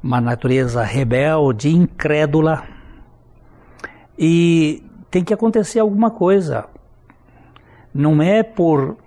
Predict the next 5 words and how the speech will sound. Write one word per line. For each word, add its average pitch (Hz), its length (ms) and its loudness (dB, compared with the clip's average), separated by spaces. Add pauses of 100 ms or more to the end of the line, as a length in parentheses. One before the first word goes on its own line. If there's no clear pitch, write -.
(120)
educação 143 1400 -2 (240)
num 127 140 -2
sistema 147 520 -2
religioso, 117 840 -2 (960)
é 143 720 2